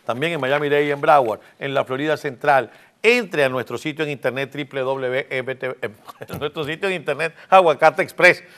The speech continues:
y allí puede encontrar las direcciones de nuestras oficinas receptoras. También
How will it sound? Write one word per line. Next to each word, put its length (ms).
y 100
allí 220
puede 260
encontrar 540
las 120
direcciones 640
de 100
nuestras 260
oficinas 520
receptoras. 680
También 500